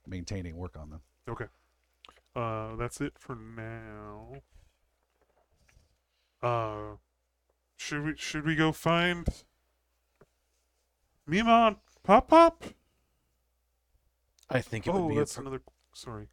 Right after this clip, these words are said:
Speaker 1: Yeah, go ahead.
Speaker 3: Ask your
Speaker 2: <laughs>
Speaker 3: questions. I will wait.
Speaker 2: So in, in season three, we met, uh, Phineas in Mirskon.
Speaker 1: Mm-hmm.
Speaker 2: Is he here, or is he still in Mirskon?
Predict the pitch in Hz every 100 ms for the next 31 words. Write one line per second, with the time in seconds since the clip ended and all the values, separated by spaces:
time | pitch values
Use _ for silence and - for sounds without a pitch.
0 | _ _ - 117 277 - 123 190 - 165
1 | 170 - 147 147 - - 139 - - 104
2 | - - 254 233 - - - 285 349 262
3 | 311 311 147 151 151 151 147 - 180 151
4 | 156 151 - - 202 196 190 180 165 165
5 | 170 - 202 185 160 151 151 139 135 131
6 | 131 - - - 135 127 113 110 110 -
7 | 147 139 131 113 - - - - - 131
8 | 131 113 - - 107 101 101 _ _ 110
9 | 101 104 160 170 _ 127 - - 170 -
10 | 180 185 202 214 - 131 127 - 131 -
11 | 147 143 139 120 - - 110 101